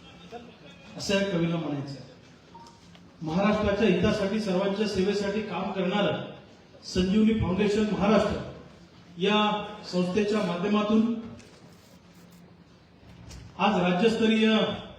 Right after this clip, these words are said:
शिवछत्रपती महाराष्ट्र गौरव पुरस्काराचा वितरण सोहळा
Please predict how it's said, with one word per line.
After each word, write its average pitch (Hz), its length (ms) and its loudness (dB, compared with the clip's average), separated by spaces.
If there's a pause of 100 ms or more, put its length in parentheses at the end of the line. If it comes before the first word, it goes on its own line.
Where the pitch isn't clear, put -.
(300)
शिवछत्रपती 208 680 2
महाराष्ट्र 214 480 0
गौरव 214 360 4
पुरस्काराचा 214 520 0
वितरण 208 400 -2
सोहळा 196 540 -4